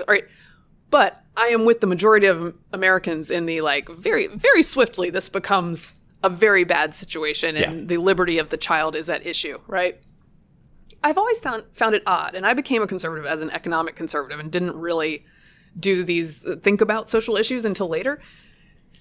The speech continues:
Speaker 1: Why do people, women of the left, think that my number one priority
Speaker 2: Yeah.
Speaker 1: above all other things, all other things, should be the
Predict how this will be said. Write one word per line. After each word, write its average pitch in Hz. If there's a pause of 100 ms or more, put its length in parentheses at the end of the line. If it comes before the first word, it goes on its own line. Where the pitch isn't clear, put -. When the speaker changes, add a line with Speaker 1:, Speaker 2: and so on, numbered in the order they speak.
(100)
Speaker 1:
Why 494
do 277
people, 226 (500)
women 269
of 226
the 208
left, - (160)
think 262
that - (100)
my 214
number 294
one 247
priority 175 (120)
Speaker 2:
Yeah. -
Speaker 1:
above 247 (180)
all 330 (600)
other 302 (240)
things, 254 (100)
all 440
other 349
things, - (1300)
should 277
be 165 (680)
the 208